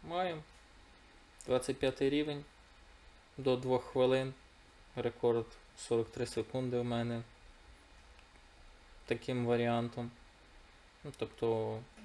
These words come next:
спокійно взяли і зробили. Зараз покажу стати. Так, так, так, за використанням.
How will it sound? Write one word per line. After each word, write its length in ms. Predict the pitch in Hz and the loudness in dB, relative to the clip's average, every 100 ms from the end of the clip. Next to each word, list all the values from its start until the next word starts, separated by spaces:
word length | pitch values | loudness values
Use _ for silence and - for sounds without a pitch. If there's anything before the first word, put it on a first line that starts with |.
| - - | -20 -20
спокійно 760 | - - 139 156 165 170 160 165 - - - - - - - | -16 -6 -4 -2 -2 -4 -4 -8 -20 -20 -20 -20 -20 -20 -14
взяли 380 | 135 135 131 139 | -4 0 2 2
і 60 | 139 | 0
зробили. 500 | 151 165 160 131 120 - - - - - - - - - - - - - | -2 2 4 4 -2 -8 -20 -20 -20 -20 -20 -20 -20 -20 -20 -14 -14 -4
Зараз 280 | - 117 113 | 4 4 4
покажу 680 | 110 - 117 120 113 110 - - - - - - | -4 -2 0 4 4 4 0 -14 -20 -20 -20 -14
стати. 560 | - - 117 - 151 - - - - - - - - - - - - - - - - - - - - - - - - - | -8 0 0 0 -8 -8 -20 -20 -20 -20 -20 -20 -20 -20 -20 -20 -20 -20 -20 -20 -20 -20 -20 -20 -20 -20 -20 -20 -20 -16
Так, 140 | - - - - - | -16 -16 -20 -20 -20
так, 100 | 92 - - - - | -18 -18 -20 -20 -14
так, 400 | 170 185 - 147 - | -14 -14 -20 -18 -10
за 140 | 123 | -10
використанням. 1160 | 123 113 - - - - - 156 170 170 170 | -8 -12 -10 -10 -10 -14 -10 -8 -8 -10 -12